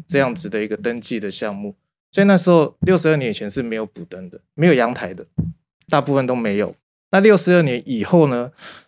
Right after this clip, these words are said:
也有很多的建商在盖房子的时候，他也没有做到这件事情。所以那我们一般在看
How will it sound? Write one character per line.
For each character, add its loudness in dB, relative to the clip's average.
也 6
有 6
很 0
多 2
的 0
建 0
商 -2
在 2
盖 2
房 -4
子 -8
的 -4
时 -6
候， 0
他 0
也 2
没 -4
有 -2
做 -4
到 -2
这 -10
件 -10
事 -10
情。 -10
所 0
以 2
那 2
我 -2
们 -2
一 4
般 2
在 4
看 0